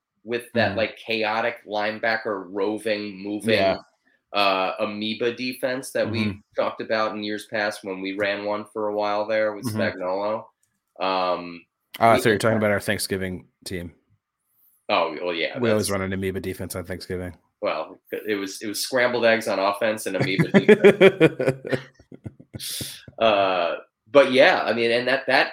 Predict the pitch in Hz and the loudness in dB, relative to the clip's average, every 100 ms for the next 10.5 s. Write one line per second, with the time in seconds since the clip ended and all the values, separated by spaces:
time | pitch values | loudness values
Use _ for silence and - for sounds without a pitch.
0 | 123 127 123 - 131 123 120 113 113 107 | -4 -6 -6 -2 2 4 4 4 0 0
1 | - 120 123 120 117 - 117 - - 113 | -2 -2 -2 -2 -6 -6 -6 -6 -2 -2
2 | 104 101 110 107 113 101 - - 98 95 | -2 -2 -2 -2 -6 -8 -10 -6 -4 -2
3 | 95 92 90 95 - 98 90 - 90 87 | -2 -2 -2 -4 -6 -10 -8 -8 -6 -6
4 | 90 _ _ - 113 107 - 104 - 107 | -8 _ _ -6 -4 -4 -6 -14 -10 -8
5 | 98 95 - 92 95 98 98 90 87 87 | -8 -10 -12 -12 -12 -12 -12 -8 -6 -6
6 | 87 98 98 90 - 90 90 - - 87 | -6 -10 -10 -10 -8 -4 -4 -4 -6 -6
7 | 87 85 76 87 87 - _ - 120 123 | -6 -8 -8 -10 -10 -18 _ -10 -4 -2
8 | 123 107 104 104 104 101 - 104 104 104 | 0 0 0 0 -2 -4 -4 0 0 -2
9 | 92 - 95 92 95 95 92 104 95 98 | -8 -10 -6 -6 -6 -8 -8 -10 -6 -6
10 | 90 95 98 87 | -4 -6 -6 -8